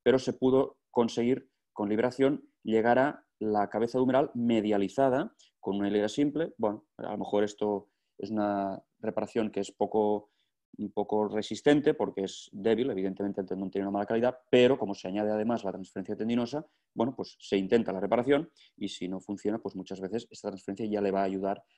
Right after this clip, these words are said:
a ganar un poquito más de movilidad. Eh, por tanto, siempre intentar si se puede reparar. Bueno,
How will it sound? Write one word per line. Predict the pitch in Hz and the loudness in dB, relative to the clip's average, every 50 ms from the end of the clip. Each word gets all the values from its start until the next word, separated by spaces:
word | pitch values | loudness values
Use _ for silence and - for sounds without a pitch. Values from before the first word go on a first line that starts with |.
| _ - | _ -8
a | - 107 | -6 -4
ganar | 101 98 98 101 | -2 -2 -2 -2
un | 104 | -2
poquito | - 104 104 - 98 | -2 -4 -6 -6 -6
más | 95 95 92 | -6 -4 -2
de | 113 | -2
movilidad. | 113 113 101 92 90 87 87 92 92 - _ _ _ _ _ _ _ _ _ _ _ _ - 110 | 0 0 0 -2 -4 -8 -8 -8 -10 -10 _ _ _ _ _ _ _ _ _ _ _ _ 0 4
Eh, | 113 110 110 | 4 6 6
por | 110 110 104 | 4 4 2
tanto, | 110 113 113 143 156 156 - _ _ | 4 4 4 4 2 2 -2 _ _
siempre | - - - 113 107 120 123 | -6 -2 0 0 2 2 2
intentar | 123 113 120 113 110 117 117 127 147 - - _ _ _ | 2 2 2 2 6 6 6 6 4 0 -8 _ _ _
si | - - 101 | -10 -8 -8
se | 113 | -6
puede | - - 104 110 | 0 4 4 6
reparar. | 117 110 113 - - - 85 85 - | 6 4 2 -2 -6 -10 -12 -10 -6
Bueno, | 104 95 82 - | -6 -6 -6 -6